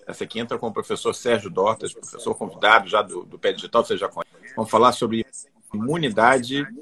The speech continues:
adquirida, humoral, fundamental isso em termos de pandemia, né? Essa quinta-feira, tá? Dia quatro. E no dia cinco, nós vamos ter, como a Simone já tava divulgando,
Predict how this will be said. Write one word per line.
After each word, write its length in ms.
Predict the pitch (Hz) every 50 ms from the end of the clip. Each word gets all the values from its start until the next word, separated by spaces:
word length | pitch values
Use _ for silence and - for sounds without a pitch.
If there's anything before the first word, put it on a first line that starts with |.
| - - - -
adquirida, 840 | - 120 147 165 147 143 - - 127 107 113 127 127 - 131 135 135 - _ -
humoral, 600 | 202 226 226 196 170 175 180 190 220 214 104 - - -
fundamental 720 | - 156 139 143 147 156 139 107 - - 120 120 117 107
isso 220 | 107 107 98 - 107
em 40 | 92
termos 400 | - 107 107 110 98 95 90 -
de 460 | - 98 98 95 95 92 87 87 87 - _ _ _ - - _
pandemia, 600 | 123 123 120 113 110 98 110 123 123 107 95 90
né? 220 | 107 110 117 117 - _ _ _ -
Essa 140 | - 120 113
quinta-feira, 640 | - 156 151 196 - 233 - 139 123 110 101 95 -
tá? 200 | 107 107 120 135 - - - - - -
Dia 160 | - 113 117
quatro. 640 | - - 123 113 113 113 110 101 - - 87 85 82 _ _ _
E 60 | - 202
no 100 | 202 175
dia 200 | 131 156 160 156
cinco, 600 | - - - 156 156 165 165 156 - 190 175 - _ _ - - -
nós 100 | - 107
vamos 300 | 113 135 139 135 123 -
ter, 260 | - 127 127 127 131
como 220 | 131 - 143 139 139
a 80 | 131 127
Simone 360 | - - 127 117 110 113 110
já 120 | 98 113 101
tava 640 | - - 107 104 101 92 - 101 98 98 95 90 87
divulgando, 840 | 85 101 95 101 98 117 135 120 104 117 147 160 147 113 92 92